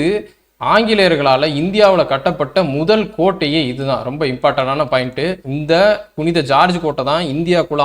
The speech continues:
ஆங்கிலேயர்கள் நுழைஞ்சோனேவும் கட்டிய முதல் கோட்டை எதுனா, இந்த புனித ஜார்ஜ் கோட்டை தான். இந்த கோட்டையில தான்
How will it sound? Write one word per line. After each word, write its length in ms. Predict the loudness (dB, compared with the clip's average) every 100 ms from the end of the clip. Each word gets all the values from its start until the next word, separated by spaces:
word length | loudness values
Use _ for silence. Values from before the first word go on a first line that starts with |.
| -2
ஆங்கிலேயர்கள் 460 | -2 0 0 -2 0
நுழைஞ்சோனேவும் 840 | 0 2 -2 -2 -6 -4 -2 -2 -4 _ _ 0
கட்டிய 460 | 0 0 -2 0 0 0 -2
முதல் 300 | 0 0 0 -4 -2
கோட்டை 320 | -2 0 -4 -4
எதுனா, 260 | -4 -2 -2 -4 -8 -8
இந்த 160 | -4 -4 -4 -8 -8
புனித 280 | -6 -4 -2
ஜார்ஜ் 240 | 2 0 0
கோட்டை 200 | -6 -6 -10
தான். 120 | -12 _ _ _ -2
இந்த 140 | 2 2 4
கோட்டையில 360 | 4 4 2 4
தான் 240 | 2 2